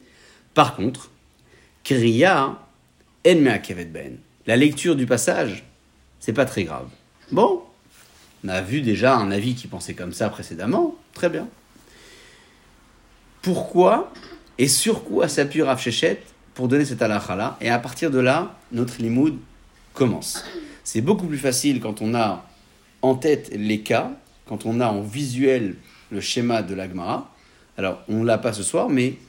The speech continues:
on va essayer d'aller vraiment doucement et de comprendre la construction de ce raisonnement que la Gemara nous propose. Keman,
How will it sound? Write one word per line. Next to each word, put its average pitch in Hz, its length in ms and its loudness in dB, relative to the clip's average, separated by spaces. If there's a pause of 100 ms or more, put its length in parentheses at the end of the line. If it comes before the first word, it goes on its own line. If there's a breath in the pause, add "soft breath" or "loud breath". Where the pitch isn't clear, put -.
(240 soft breath)
on 101 60 -4
va 113 80 2
essayer 120 200 0
d'aller 117 260 2
vraiment 110 480 -2
doucement 123 540 -2 (280)
et 107 100 -2
de 107 60 -8
comprendre 135 560 -2 (540)
la 104 140 -2
construction 151 540 -4
de 135 100 0
ce 123 120 -6
raisonnement 107 460 2
que 123 60 -8
la 101 100 0
Gemara 104 180 0
nous 101 80 0
propose. - 460 -14 (880 soft breath)
Keman, 113 480 4